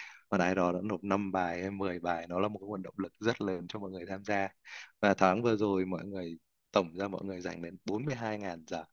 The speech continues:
để nghe chat tiếng Anh. Thì đó, um, để đó,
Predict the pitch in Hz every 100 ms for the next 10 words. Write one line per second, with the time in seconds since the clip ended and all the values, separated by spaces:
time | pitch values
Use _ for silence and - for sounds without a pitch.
0 | _ _ _ _ _ - 78 82 92 -
1 | - 95 92 104 98 _ _ - 92 87
2 | 85 82 92 107 _ - _ _ _ _
3 | - 92 87 87 90 87 90 _ _ _
4 | _ _ _ _ _ _ _ _ _ _
5 | _ _ - _ 110 98 92 90 92